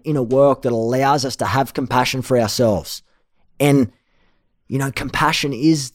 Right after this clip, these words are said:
the most important ingredient for real, honest love. Now, I want to share with you, you know, maybe three really quick tools that you can practice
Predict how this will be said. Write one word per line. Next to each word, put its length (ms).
the 160
most 300
important 440
ingredient 560
for 140
real, 640
honest 360
love. 640
Now, 200
I 40
want 180
to 60
share 420
with 140
you, 280
you 120
know, 120
maybe 200
three 300
really 320
quick 280
tools 800
that 220
you 160
can 480
practice 840